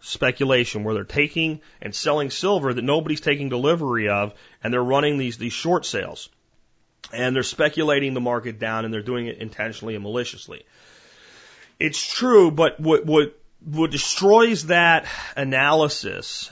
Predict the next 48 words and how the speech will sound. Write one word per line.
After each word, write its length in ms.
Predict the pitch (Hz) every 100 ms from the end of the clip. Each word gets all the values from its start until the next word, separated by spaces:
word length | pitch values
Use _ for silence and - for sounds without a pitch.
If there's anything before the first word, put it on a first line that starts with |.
| -
and 160 | 123
the 120 | 127 117
honesty 760 | 135 165 180 - 131 117 110
behind 440 | 107 107 117 101 98
it, 180 | 98 -
or 480 | 131 127 127 123 123
at 120 | 131
least 220 | 143 143
the 120 | 131 -
accuracy, 520 | 117 120 127 113 104
some 200 | - 190
of 80 | 202
the 40 |
people 180 | 185 147
saying 280 | - 143 143
that 100 | 120
really 180 | 131 117
believe 360 | 101 117 139
it, 260 | 104 - -
some 180 | 147 147
of 40 |
the 80 | 143
people 180 | 135 113
know 220 | 117 127
they're 100 | 110
full 160 | 104
of 60 | 87
shit, 280 | - 85 - _ _ _ _ - -
um, 420 | 117 117 117 113 -
is 220 | 147 120
that 120 | 151
it's 160 | 143 -
not 200 | 165 190
a 20 |
hundred 400 | 156 170 185 175
percent. 360 | - - 190 123
The 40 |
hundred 280 | - 233 220
percent 300 | 208 226 214
is 60 | 151
what 120 | 139
kills 260 | 156 139
it 60 | 127
off. 340 | 127 87 - _ _ _ _ _ _ _ _ _ _ _ -
It's 200 | 175 180
a 60 |
lot 320 | 170 202 277
like, 460 | 208 190 180 -